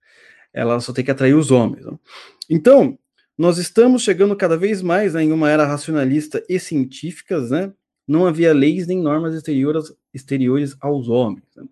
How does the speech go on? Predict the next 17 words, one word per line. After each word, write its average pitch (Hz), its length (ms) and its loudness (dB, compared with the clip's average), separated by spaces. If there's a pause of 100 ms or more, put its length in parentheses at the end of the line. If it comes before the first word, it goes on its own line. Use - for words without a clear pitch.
(220)
Então, 180 120 -2
eu - 20 0
quero 208 160 4
mostrar 196 260 2
outro 196 220 4
quadro 185 260 2
também, 175 400 0 (640)
que 131 100 -2
a 131 40 2
nossa 139 180 0
questão 139 280 -4
aqui 139 260 0
é 139 380 4
mostrar, 131 840 -2 (220)
mostrar 143 240 -12
quadros, - 540 -16
né? 123 200 -14